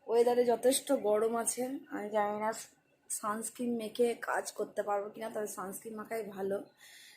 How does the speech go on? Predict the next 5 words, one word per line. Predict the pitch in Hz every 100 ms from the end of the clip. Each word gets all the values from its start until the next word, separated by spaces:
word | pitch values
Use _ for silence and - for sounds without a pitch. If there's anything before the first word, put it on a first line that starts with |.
| _
কারণ | - 185 190 190 180 269 - _
গরম | 190 196 196 202 208
যত | 202
বেশি | 202 190 -
থাকবে | - 202 190 208